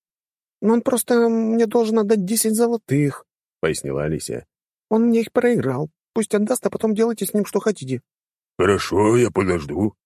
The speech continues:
кивнул тот. Какой же порядочный гном, однако, попался нам. Но я, едва сдерживая смех, сказал: «А почему бы не убить меня и не забрать золото?» «Тоже верно», —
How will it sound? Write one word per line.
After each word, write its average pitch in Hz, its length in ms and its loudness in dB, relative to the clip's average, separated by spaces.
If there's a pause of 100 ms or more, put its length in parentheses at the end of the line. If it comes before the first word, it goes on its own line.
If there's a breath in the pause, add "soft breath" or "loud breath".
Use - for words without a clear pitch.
(120)
кивнул 78 300 -2
тот. - 240 -10 (680)
Какой 92 340 0
же 80 140 -4
порядочный 101 720 -2
гном, 92 340 -2
однако, 76 360 -4
попался - 480 -4
нам. 62 200 -10 (760)
Но - 180 0
я, 160 220 2
едва 139 340 2
сдерживая 101 400 -2
смех, 101 340 0
сказал: 78 500 -4 (360)
«А - 160 0
почему 202 360 0
бы 175 120 2
не 151 160 4
убить 151 300 -2
меня 127 260 0
и 131 100 2
не 120 100 2
забрать 117 400 0
золото?» 123 440 -2 (400)
«Тоже 113 520 2
верно», — 110 580 2